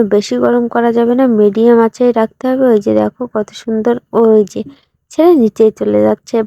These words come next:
পাশ দিয়ে দিচ্ছে উপরের দিকে, আর এই যে নিচেই নেমে যাচ্ছে এমনিতেই ও নিজে থেকেই। এরকম করেই দিবে, ঠিক আছে? তো এই যে এবার হচ্ছে ওই পাশটা বেশ বাদামি বাদামি করে ভেজে নিয়েছে, মানে ভাজি করা তো আপনারা বোঝেনই।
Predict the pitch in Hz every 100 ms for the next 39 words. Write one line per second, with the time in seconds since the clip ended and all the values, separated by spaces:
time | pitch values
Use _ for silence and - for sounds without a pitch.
0 | - 226 220 220 226 233 247 240 - 294
1 | 262 - 247 226 262 269 269 226 208 202
2 | 208 208 - 214 208 202 202 202 - -
3 | 214 202 208 - 214 208 - _ - 233
4 | 226 208 208 220 220 208 202 _ _ _
5 | _ _ _ _ _ _ _ - 247 247
6 | 226 240 226 247 254 220 226 226 285 285
7 | - 226 - _ _ _ _ _ 277 262
8 | - 240 214 247 240 226 233 240 233 214
9 | - 254 277 - - _ 226 233 - 240
10 | - 277 254 226 240 240 - - 214 220
11 | 220 220 214 220 220 208 233 240 226 214
12 | 226 220 233 233 277 262 262 240 254 233
13 | 254 254 240 233 247 226 226 233 240 208
14 | 226 214 - 262 226